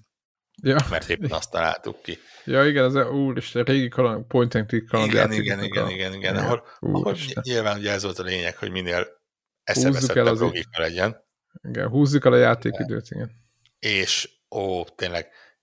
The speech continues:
Speaker 2: képzeld, az egész öt óra nagyjából.
Speaker 1: Aha, de szerintem ezek
Speaker 2: Nem.
Speaker 1: jók.
Speaker 2: Nem hosszú,
Speaker 1: Ő-
Speaker 2: de van egy eleje, van vége. Nem lesz, ne-,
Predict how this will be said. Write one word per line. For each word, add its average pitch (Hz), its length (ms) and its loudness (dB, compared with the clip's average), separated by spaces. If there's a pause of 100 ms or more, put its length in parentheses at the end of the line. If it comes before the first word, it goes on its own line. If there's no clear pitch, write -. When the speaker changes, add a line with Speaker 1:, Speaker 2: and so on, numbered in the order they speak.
Speaker 2:
képzeld, 110 280 -6
az 98 140 -2
egész 101 300 2
öt - 200 -6
óra 87 340 -4 (520)
nagyjából. 90 500 -4
Speaker 1:
Aha, 185 200 2 (260)
de 214 140 0
szerintem 285 340 -4
ezek 262 160 2
Speaker 2:
Nem. 202 120 2
Speaker 1:
jók. 107 380 0 (340)
Speaker 2:
Nem 104 200 -2
hosszú, 139 440 2
Speaker 1:
Ő- 120 40 -2
Speaker 2:
de 110 80 -2
van 113 180 2
egy 92 160 -6
eleje, 104 360 0
van 92 240 -2
vége. 98 440 0 (540)
Nem 113 420 -2
lesz, - 400 -2 (120)
ne-, 117 120 -18